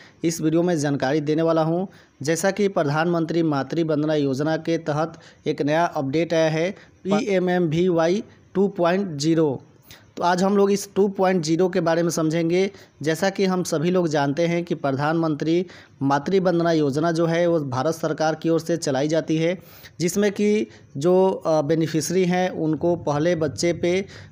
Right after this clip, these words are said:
पाँच हज़ार रुपये की सहायता राशि प्रदान की जाती है। चाहे वो बच्चा, अ, लड़का हो या लड़की, पहले बच्चे पे पाँच हज़ार रुपये की सहायता राशि जो बेनिफिशरी हैं उनको प्रदान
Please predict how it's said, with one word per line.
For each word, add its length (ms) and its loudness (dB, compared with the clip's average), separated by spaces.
पाँच 460 0
हज़ार 200 2
रुपये 280 2
की 200 0
सहायता 480 0
राशि 300 0
प्रदान 400 -2
की 180 -2
जाती 300 0
है। 260 0
चाहे 180 0
वो 120 4
बच्चा, 540 0
अ, 240 0
लड़का 420 0
हो 260 2
या 160 2
लड़की, 520 0
पहले 300 2
बच्चे 340 0
पे 280 2
पाँच 300 0
हज़ार 180 2
रुपये 280 0
की 140 -2
सहायता 420 0
राशि 480 0
जो 160 2
बेनिफिशरी 600 0
हैं 180 0
उनको 300 -2
प्रदान 460 0